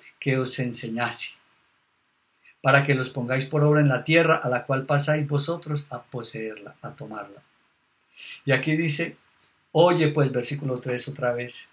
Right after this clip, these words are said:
"oh Israel, y cuida de ponerlos por obra, para que te vaya bien en la tierra que fluye leche y miel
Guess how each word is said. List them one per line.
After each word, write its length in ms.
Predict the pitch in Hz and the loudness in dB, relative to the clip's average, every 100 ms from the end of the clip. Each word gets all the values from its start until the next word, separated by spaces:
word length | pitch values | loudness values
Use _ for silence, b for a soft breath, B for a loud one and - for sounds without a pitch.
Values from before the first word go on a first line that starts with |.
| - | -12
"oh 240 | - 156 160 | 4 6 6
Israel, 480 | 143 143 151 160 - | 8 8 8 6 2
y 160 | 143 139 | -2 -2
cuida 360 | 180 226 190 | -2 4 6
de 100 | 139 | 4
ponerlos 800 | - 127 151 180 160 120 - - _ | 2 2 4 4 0 -4 -6 -14 _
por 140 | 120 | 0
obra, 360 | 123 117 107 143 _ _ B B B | 2 2 -2 -10 _ _ B B B
para 320 | - 165 165 147 | 4 6 6 2
que 140 | 156 | -2
te 180 | 147 147 | 0 0
vaya 340 | 151 180 190 | 2 2 0
bien 220 | 190 185 196 | 0 -2 -4
en 120 | 175 | 0
la 160 | 147 | -2
tierra 420 | 147 165 170 175 - | 0 0 2 2 0
que 160 | 143 | -2
fluye 460 | - 156 170 147 156 | -2 -2 0 2 2
leche 520 | 143 165 185 180 180 | 4 2 0 -4 -6
y 140 | 180 | -4
miel 380 | 170 170 127 147 | -2 -2 -4 -6